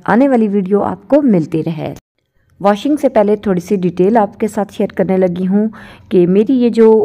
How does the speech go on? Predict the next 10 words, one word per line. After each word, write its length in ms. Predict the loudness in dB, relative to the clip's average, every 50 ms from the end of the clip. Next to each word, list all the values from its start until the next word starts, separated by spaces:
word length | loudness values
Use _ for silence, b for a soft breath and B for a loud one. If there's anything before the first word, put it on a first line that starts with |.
| 0 -2
रज़ाई 580 | -2 -2 0 0 0 0 0 0 0 0 0 -2
है 280 | -2 -2 -2 0 0 0
ये 120 | 0 -2 -2
double 300 | -2 -4 -2 -2 -2 -2
bed 200 | 0 -2 -4 -4
की 120 | -4 -4 -2
रज़ाई 380 | 0 0 0 0 -2 0 0
है 180 | 0 0 -2 -2
और 240 | -4 -6 -8 -8 -8 -4 -2 0
totally 340 | 0 0 -2 -2 -2 0